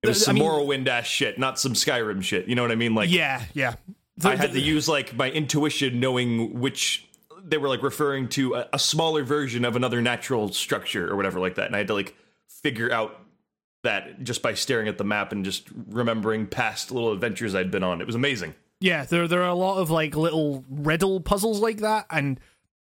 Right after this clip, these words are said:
Speaker 2: th-, like, so, some of them are, like, super simple. Like, they basically just
Speaker 1: Yeah.
Speaker 2: explain it to you, but, like, some of them are, like, you know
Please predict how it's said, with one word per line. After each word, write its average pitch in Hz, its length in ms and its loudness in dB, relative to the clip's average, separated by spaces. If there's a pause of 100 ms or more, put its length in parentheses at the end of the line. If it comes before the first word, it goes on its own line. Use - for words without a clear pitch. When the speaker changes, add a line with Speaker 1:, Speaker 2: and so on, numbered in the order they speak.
(320)
Speaker 2:
th-, 180 320 -4
like, 175 300 0 (240)
so, 220 180 4
some 247 160 4
of 294 60 0
them 233 120 2
are, 180 60 2
like, 147 180 -2
super - 300 4
simple. 156 500 2
Like, 160 220 2
they 147 80 4
basically 165 320 2
just 165 180 0
Speaker 1:
Yeah. 240 140 4
Speaker 2:
explain 151 400 4
it 175 120 -6
to 180 100 4
you, 180 280 2
but, 165 280 -2
like, 165 240 0 (160)
some 233 180 2
of 277 60 2
them 240 280 0
are, 175 200 0
like, 170 340 0 (320)
you 170 80 4
know 156 220 2